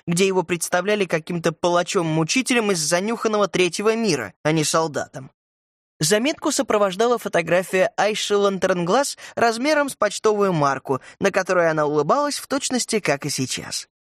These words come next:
Первое, о чём он подумал, Джордж обо всём этом услышит. Пару дней назад Холли прислала эс эм эску,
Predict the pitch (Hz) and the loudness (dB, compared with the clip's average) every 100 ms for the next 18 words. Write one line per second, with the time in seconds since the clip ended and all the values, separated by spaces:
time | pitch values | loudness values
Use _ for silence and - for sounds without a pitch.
0 | _ _ _ _ - 185 165 156 151 - | _ _ _ _ 0 2 4 2 0 0
1 | 165 156 151 156 185 220 220 185 - - | 0 0 0 0 2 2 0 -4 -8 -6
2 | 156 180 190 - 190 175 - 180 175 175 | 2 2 2 -2 -2 -2 0 0 0 0
3 | 175 156 156 131 - - _ _ _ _ | 0 0 0 -2 -6 -14 _ _ _ _
4 | _ _ 175 208 208 214 220 214 208 269 | _ _ 0 2 0 0 0 0 0 -2
5 | - 262 254 233 208 208 - 220 214 214 | -2 0 2 2 0 0 2 0 2 -2
6 | - 233 170 143 131 | 0 0 0 0 -4